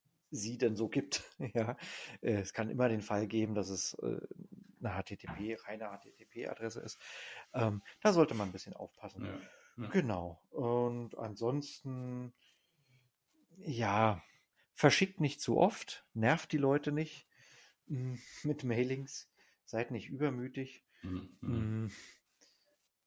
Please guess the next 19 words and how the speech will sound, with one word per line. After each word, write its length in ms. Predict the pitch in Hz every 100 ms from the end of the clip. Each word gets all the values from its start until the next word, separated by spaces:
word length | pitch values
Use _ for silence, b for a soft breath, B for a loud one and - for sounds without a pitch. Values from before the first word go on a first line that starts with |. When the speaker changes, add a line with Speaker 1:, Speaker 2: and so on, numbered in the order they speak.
| _ _ 415 _ - - - -
Speaker 1:
einfach, 380 | 120 117 113 - - _ _
es, 200 | - -
es 200 | - 131
muss 200 | 143 147
eine 100 | 135
gewisse 280 | 120 120 -
Logik 420 | 101 101 117 113
haben. 280 | 98 90 -
Also, 180 | 104 104 -
also 200 | 104 107
der, 260 | 107 104
der 160 | 104 107
Versand 560 | - 104 107 123 123 -
muss 420 | 110 123 - -
zu 180 | - 104
der 140 | 95
Zielgruppe 600 | - 120 127 120 107 110
passen, 580 | - 110 101 - 104 101 b b b b b b _ -
ähm, 760 | 107 98 95 95 92 92 92